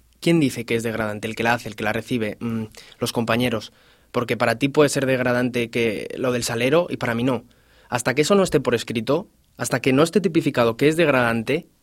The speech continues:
que es muy difícil tipificar eso, porque cada, cada, cada persona tendrá su opinión, es imposible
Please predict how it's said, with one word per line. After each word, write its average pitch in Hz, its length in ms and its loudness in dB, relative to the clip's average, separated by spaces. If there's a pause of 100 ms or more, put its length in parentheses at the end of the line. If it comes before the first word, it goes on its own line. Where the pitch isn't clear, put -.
(360)
que - 80 -6
es 131 80 0
muy 170 180 6
difícil 127 380 2
tipificar 120 460 -2
eso, 143 240 -2
porque 120 200 -4 (220)
cada, 120 380 0
cada, 117 260 -6
cada 113 220 0
persona 123 320 -2
tendrá 123 200 -2
su 151 100 -6
opinión, 135 360 0 (300)
es 139 160 0
imposible 156 720 0